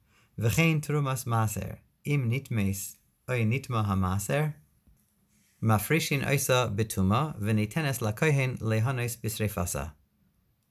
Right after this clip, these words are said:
טו. כל המפריש תרומה גדולה או תרומס מעשר, מברך קודם שיפריש, כדרך שמברכין על כל המצוות, כמו שביארנו בברכות. יא. אין מוציאין תרומה מהארץ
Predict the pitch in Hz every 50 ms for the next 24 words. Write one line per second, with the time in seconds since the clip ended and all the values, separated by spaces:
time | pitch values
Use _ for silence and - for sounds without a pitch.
0 | _ - 135 135 123 123 113 95 76 71 82 98 - - - - _ _ - -
1 | 175 185 165 147 127 131 139 147 - 143 127 - - - - 143 147 139 117 98
2 | 104 101 95 117 131 135 113 101 98 - - 135 135 120 110 - 139 135 123 110
3 | 101 - 101 107 123 143 - - 107 104 110 127 - - - - _ _ - 107
4 | 110 104 107 143 160 156 135 127 113 - - - - 151 160 143 139 131 131 113
5 | - 120 113 107 113 117 113 - 98 95 104 113 - - - _ _ _ _ _
6 | - 110 104 135 151 151 139 - - - - 110 110 104 101 131 143 - - 127
7 | 117 107 - 98 104 101 98 - 151 156 156 143 139 117 113 110 - - 90 87
8 | 90 92 - - _ _ - 107 110 127 131 123 117 - - 107 98 110 104 120
9 | 139 143 131 120 120 120 110 110 110 98 107 98 95 - 85 85 82 - - -
10 | - _ _ _ _ _ _ _ _ _ _ _ _ _ _ _ 131 139 131 110
11 | 117 85 76 78 87 - - _ _ _ _ - 147 165 180 180 156 131 113 107
12 | - - 151 135 127 117 117 - 139 151 147 135 127 123 113 107 104 104 - -
13 | 139 135 120 117 - -